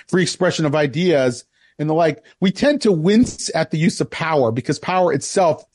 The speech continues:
can be illiberal. But if we're gonna protect ourselves against the imposition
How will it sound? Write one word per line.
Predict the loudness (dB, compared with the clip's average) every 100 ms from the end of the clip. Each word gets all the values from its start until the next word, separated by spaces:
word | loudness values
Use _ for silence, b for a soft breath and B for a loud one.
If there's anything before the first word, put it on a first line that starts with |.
| -12 -4
can | -2
be | 0 2
illiberal. | 2 2 2 2 0 0 B B B
But | 0
if | 0 0
we're | 2
gonna | 2 2
protect | 0 0 0 0 2
ourselves | 0 2 2 2
against | -2 0 -2 -4 _ b
the | 0 2
imposition | 2 2 2 2 2 2 0 0 -6